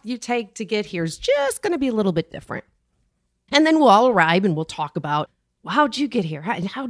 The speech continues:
how'd you get here? What happened?" And we'll share stories, and there'll be some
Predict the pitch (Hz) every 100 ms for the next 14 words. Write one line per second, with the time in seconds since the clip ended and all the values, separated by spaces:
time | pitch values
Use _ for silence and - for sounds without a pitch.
0 | - 240 311 311 285 220 175 277 277 285
1 | 214 196 208 - 247 247 - 214 220 233
2 | 233 240 254 - - - _ - 190 185
3 | 175 170 165 - _ _ 208 196 190 190
4 | - 196 175 160 156